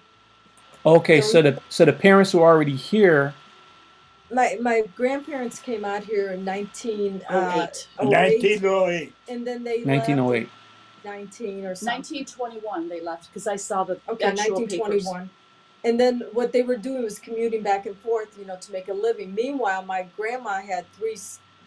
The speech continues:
Speaker 2: children here in the, the United States.
Speaker 1: Mm-hmm.
Speaker 2: My father was, they went back to Italy, and he was the next one to be born. And so he already had brothers and a sister that was born here in this country.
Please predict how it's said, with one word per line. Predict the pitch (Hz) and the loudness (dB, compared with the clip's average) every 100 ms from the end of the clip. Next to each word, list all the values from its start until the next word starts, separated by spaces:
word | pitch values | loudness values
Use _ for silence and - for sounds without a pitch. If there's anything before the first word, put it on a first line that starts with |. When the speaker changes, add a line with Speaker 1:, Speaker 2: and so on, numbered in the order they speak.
| _ | _
Speaker 2:
children | - 254 240 214 196 196 | -6 -2 -2 -4 -6 -4
here | 185 | -6
in | 180 180 | -6 -8
the, | 175 185 175 | -10 -12 -10
the | |
United | 180 185 180 180 | -6 -4 -4 -6
States. | 175 - 165 - - | -8 -8 -8 -10 -6
Speaker 1:
Mm-hmm. | 151 117 113 113 - - - - | -4 0 0 -2 -14 -20 -20 -4
Speaker 2:
My | 226 233 | 0 2
father | 254 233 240 | 2 0 0
was, | 208 208 185 - _ 185 | -4 -6 -8 -16 _ 0
they | 208 | 2
went | 220 214 | 2 0
back | 208 214 | -4 -4
to | 220 | 0
Italy, | 226 220 175 165 196 _ _ _ _ _ _ - | 2 0 -4 -8 -12 _ _ _ _ _ _ -8
and | 220 214 208 202 | -4 -4 -4 -8
he | 196 240 220 | -6 -6 -4
was | 208 196 - - | -2 -4 -6 -4
the | 214 | -2
next | 208 208 - | 0 -4 -6
one | 208 | -8
to | 185 | -6
be | 196 | -6
born. | 190 185 175 175 - - | -2 -2 -4 -10 -16 -10
And | 214 | -8
so | 208 226 202 | -2 2 2
he | 196 233 | 2 2
already | 220 233 247 254 | 4 2 0 -4
had | 233 208 190 170 | -4 -2 -4 -6
brothers | 196 208 214 214 208 - - _ _ - _ 208 | -6 -4 -2 -4 -6 -10 -20 _ _ -20 _ -8
and | |
a | 202 | -8
sister | - 277 277 - 190 190 _ _ _ 202 | -2 -4 -2 -2 -2 -4 _ _ _ -8
that | 208 196 | -4 0
was | 202 180 | 0 2
born | 214 226 226 | 0 0 -2
here | 226 | -2
in | 190 | -2
this | 185 180 | -4 -10
country. | - 202 202 - - | -8 -8 -8 -12 -14